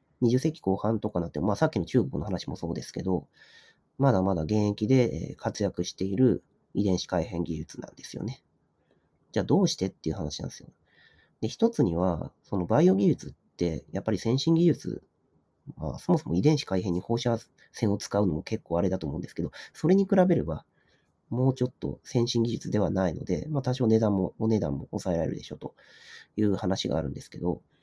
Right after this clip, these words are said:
まあ、もうちょっとポジティブな理由で言うと、このアメリカとは違ってて、結構その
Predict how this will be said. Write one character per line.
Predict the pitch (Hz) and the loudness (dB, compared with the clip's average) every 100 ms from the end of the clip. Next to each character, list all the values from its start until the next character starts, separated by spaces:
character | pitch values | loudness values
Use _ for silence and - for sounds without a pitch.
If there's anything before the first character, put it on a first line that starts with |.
| _ _ - | _ _ -4
ま | |
あ、 | 117 | 2
も | 139 | 2
う | 208 | 4
ち | 226 | 0
ょ | |
っ | |
と | 220 | 0
ポ | - 143 | 2 4
ジ | 135 | 4
テ | - | 0
ィ | |
ブ | - | -6
な | - - _ _ - | -8 -14 _ _ -6
理 | 92 | 2
由 | 92 92 | 4 6
で | 90 | 4
言 | 87 | 2
う | 87 | 0
と、 | 110 82 - _ _ _ _ _ _ _ | 2 2 0 _ _ _ _ _ _ _
こ | 92 | 0
の | 92 | 4
ア | |
メ | 156 | 4
リ | 208 214 | 4 4
カ | 202 190 - _ _ _ | 4 2 0 _ _ _
と | - | 2
は | 147 | 2
違 | 90 - 87 | 2 0 0
っ | |
て | 90 - | -2 -8
て、 | 95 98 85 - _ _ _ _ | -4 -2 -2 -4 _ _ _ _
結 | - 214 | -6 -4
構 | - 95 | 0 0
そ | - | 2
の | 92 92 | 0 0